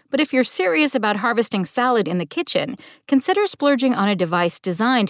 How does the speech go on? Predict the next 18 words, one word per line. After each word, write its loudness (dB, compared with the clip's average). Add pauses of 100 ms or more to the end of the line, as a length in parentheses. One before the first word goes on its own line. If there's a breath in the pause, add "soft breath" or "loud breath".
to 0
replace -2
your 2
need 0
for 0
the 0
produce -2
aisle, -4 (240 loud breath)
like 0
an 2
L 4
E 2
D 2
light 0
or 0
hydroponic -2
plant -2
stand. -6